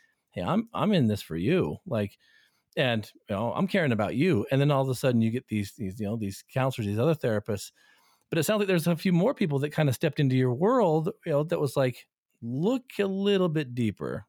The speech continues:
you know, like, w-, what was that? Because you've made significant change and you're growing right now in your story, but, like,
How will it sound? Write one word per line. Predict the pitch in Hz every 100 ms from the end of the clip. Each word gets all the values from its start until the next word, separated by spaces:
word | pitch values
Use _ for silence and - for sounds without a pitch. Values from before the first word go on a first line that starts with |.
| -
you | 107
know, | 113
like, | 139 135 -
w-, | 165 151 147
what | 175 294
was | 214
that? | 180 269 - 85
Because | 131 156 147 - - - _ _ _ _
you've | 170 226
made | 214 269 254
significant | 208 190 208 247 208 185 165
change | 160 240 214
and | 151
you're | 143
growing | 143 185 247 196
right | 139 120
now | 127 190 185
in | 127 113
your |
story, | 107 - 269 180 123
but, | 120 - 139
like, | 135 127